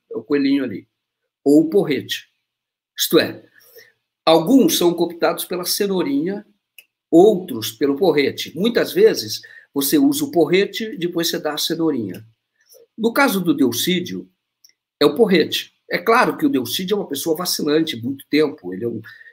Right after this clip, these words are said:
ele, ele, ele é a própria contradição que houve no próprio, é, no governo progressista, e porque você tem que governar com as forças que existem. Você tem que criar uma correlação que seja favorável ao seu projeto.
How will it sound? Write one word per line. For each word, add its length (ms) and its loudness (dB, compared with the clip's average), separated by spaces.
ele, 200 2
ele, 460 6
ele 360 4
é 60 6
a 80 2
própria 520 0
contradição 1160 0
que 180 -2
houve 400 4
no 100 2
próprio, 720 0
é, 240 0
no 120 -2
governo 440 2
progressista, 880 -2
e 120 -6
porque 420 -2
você 280 -4
tem 140 -2
que 120 -4
governar 640 4
com 100 -6
as 80 -6
forças 360 -4
que 100 -8
existem. 460 -4
Você 120 -12
tem 140 -6
que 80 -14
criar 440 0
uma 200 -4
correlação 600 -2
que 100 -2
seja 340 0
favorável 680 2
ao 60 -6
seu 180 -4
projeto. 580 -6